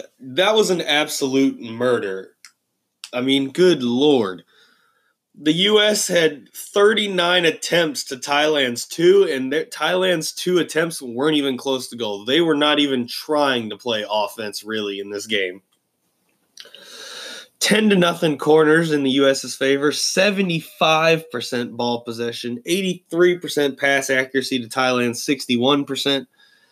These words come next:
and Thailand got one yellow. U S did not get a yellow in this game. That was setting a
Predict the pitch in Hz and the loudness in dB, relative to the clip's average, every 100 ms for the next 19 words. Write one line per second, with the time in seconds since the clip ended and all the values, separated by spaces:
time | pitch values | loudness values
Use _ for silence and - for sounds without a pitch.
0 | _ _ _ _ 123 120 117 - 143 147 | _ _ _ _ -2 0 -2 -2 0 2
1 | 139 131 120 110 117 113 107 120 120 113 | 4 2 0 0 -2 -2 -2 0 0 0
2 | 104 98 90 92 98 120 120 120 - - | 0 -2 -4 -8 -2 2 2 0 -4 -8
3 | 107 113 104 101 101 98 98 95 92 92 | -6 -4 -4 -4 -4 -2 -2 -2 -4 -6
4 | 98 - 98 87 87 _ _ _ _ _ | -10 -8 -6 -6 -10 _ _ _ _ _
5 | _ _ _ _ _ 147 240 233 190 - | _ _ _ _ _ 0 2 2 2 4
6 | 196 196 160 120 | 4 4 2 -2